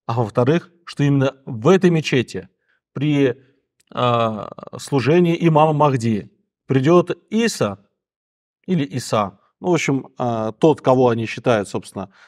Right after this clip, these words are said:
а, тоже мессией, хотя они не поклоняются как христиане ему, как Богу, он тоже придет именно в этой мечети, скажет, что, значит, ислам — это истина,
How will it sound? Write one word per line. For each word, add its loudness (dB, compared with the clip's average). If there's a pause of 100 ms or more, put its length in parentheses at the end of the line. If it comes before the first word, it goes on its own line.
(300)
а, -12
тоже 0
мессией, -2
хотя 0
они 0
не 0
поклоняются 0
как -4
христиане -2
ему, -6
как -8
Богу, 0 (460)
он 2
тоже 4
придет 2 (100)
именно 0
в 0
этой 0
мечети, -2 (280)
скажет, 0
что, 2
значит, -6
ислам — 2
это -6
истина, 0